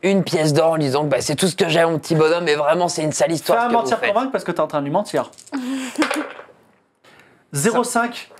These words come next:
Speaker 2: Et alors, non, alors tu, tu dis, c'est bon, ça va, il te donne une petite tape sur la joue. Et, euh, au, à ce moment-là, une autre milice de six, euh, six,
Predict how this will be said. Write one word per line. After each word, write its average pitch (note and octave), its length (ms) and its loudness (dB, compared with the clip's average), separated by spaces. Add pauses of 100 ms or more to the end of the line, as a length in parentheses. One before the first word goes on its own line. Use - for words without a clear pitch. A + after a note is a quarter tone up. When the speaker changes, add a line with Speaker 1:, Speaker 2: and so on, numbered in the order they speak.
(480)
Speaker 2:
Et F#3+ 100 4
alors, G3+ 280 2 (280)
non, G3 200 0
alors G3+ 220 2
tu, - 200 -10
tu F3+ 100 -8
dis, F3 180 -4
c'est F#3+ 140 2
bon, F#3+ 160 0
ça F3+ 160 0
va, F3 140 2
il E3 60 -8
te D3 80 -8
donne C#3 180 0
une C3 60 -6
petite - 320 -14
tape C#3+ 160 0
sur C#3 120 -4
la C3 120 -2
joue. F#3+ 200 -4 (400)
Et, D4+ 320 2 (580)
euh, C3+ 1200 0 (220)
au, D#3+ 120 0
à F3+ 40 0
ce - 100 -4
moment-là, F#3 400 -2 (400)
une D#3+ 160 0
autre C4+ 280 -2
milice E3 480 -6 (280)
de C3+ 100 -6
six, A#3+ 420 -2 (300)
euh, D3 300 -2
six, F3+ 300 -6